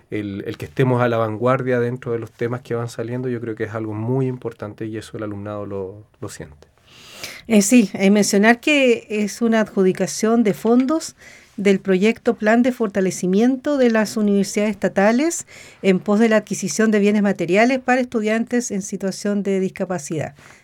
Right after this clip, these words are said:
Speaker 2: Esto mediante la, el apoyo de la Oficina de Equidad e Inclusión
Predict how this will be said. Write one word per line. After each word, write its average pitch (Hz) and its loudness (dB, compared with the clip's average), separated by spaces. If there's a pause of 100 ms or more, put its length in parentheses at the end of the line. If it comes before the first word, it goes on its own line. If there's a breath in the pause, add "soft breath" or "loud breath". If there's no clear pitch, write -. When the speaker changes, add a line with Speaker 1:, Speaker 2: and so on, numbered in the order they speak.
Speaker 2:
Esto 175 -2
mediante 190 0
la, 175 -2
el 175 -2
apoyo 226 0
de 240 2
la 202 0
Oficina 196 -2
de 196 0
Equidad 180 -2
e 185 -2
Inclusión 214 -2